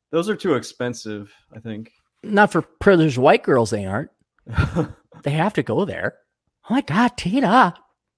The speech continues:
Speaker 2: I <clears throat> would never. That is the last place. I, I'll go to the local community college in the ghetto and hire a kid out of there before I hire from a Vassar or a Middlebury. I know women that went to Middlebury.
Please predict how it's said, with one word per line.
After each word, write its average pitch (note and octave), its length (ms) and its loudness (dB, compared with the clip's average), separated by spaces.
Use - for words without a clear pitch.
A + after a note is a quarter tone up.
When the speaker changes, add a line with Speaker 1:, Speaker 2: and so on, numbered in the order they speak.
Speaker 2:
I F3+ 1000 2
<clears throat> - 300 -20
would D#3+ 300 0
never. C3 680 -2
That E3 200 0
is D3 120 2
the A#2 100 2
last A#2 440 2
place. A2 220 -4
I, A2+ 60 -6
I'll C3 160 2
go D#3 320 6
to A#2+ 60 6
the A2 160 4
local A#2+ 360 4
community G2+ 460 -4
college F2+ 400 -8
in F#2 100 -8
the F#2 80 -8
ghetto F2 460 -8
and G#2 140 -6
hire F#2 240 -2
a F2+ 40 -4
kid E2+ 400 -8
out F#2+ 120 -8
of F2+ 80 -8
there F2+ 140 -4
before F#2 320 -6
I F2 80 -2
hire F2 240 -4
from F#2 220 -6
a F2+ 60 -2
Vassar F2+ 460 -2
or F2 100 -4
a F2 40 -4
Middlebury. F2 460 -6
I A2+ 160 4
know B2+ 260 6
women G#2+ 300 -2
that G2 120 -4
went F#2 200 -4
to G2 60 -12
Middlebury. E2+ 600 -8